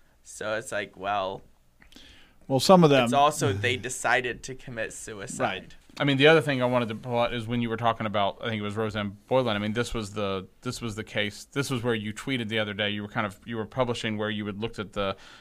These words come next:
Speaker 3: data, and you were saying there were people who were saying that the officer had killed her.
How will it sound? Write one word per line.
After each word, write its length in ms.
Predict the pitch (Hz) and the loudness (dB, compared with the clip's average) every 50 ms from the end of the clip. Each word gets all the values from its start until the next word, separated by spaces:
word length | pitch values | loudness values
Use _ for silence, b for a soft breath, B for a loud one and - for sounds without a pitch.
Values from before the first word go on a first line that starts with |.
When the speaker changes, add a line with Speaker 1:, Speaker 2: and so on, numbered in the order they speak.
| b b | b b
Speaker 3:
data, 260 | - 135 143 151 139 123 | 4 4 6 6 6 4
and 100 | 117 113 | 2 2
you 120 | 113 110 | 0 -2
were 80 | 107 104 | -4 -2
saying 260 | - 123 113 110 110 | 0 0 0 0 0
there 100 | 117 113 | 0 0
were 80 | 110 104 | -2 -2
people 300 | - 151 151 135 - 123 | 0 -2 -2 0 -2 -2
who 100 | 120 120 | -2 -2
were 100 | 107 110 | -2 -4
saying 240 | 110 - 113 107 107 | -2 0 0 0 0
that 140 | 107 104 - | -2 -4 -4
the 100 | - - | -4 2
officer 500 | - 120 131 131 - 117 - - 107 101 | 6 6 6 6 4 -2 -4 -4 -4 -4
had 200 | 101 107 95 - | -4 -6 -8 -8
killed 300 | - - 139 131 113 - | -6 -4 -2 -2 -2 -4
her. 280 | - - 76 - 135 | -6 -8 -8 -10 -12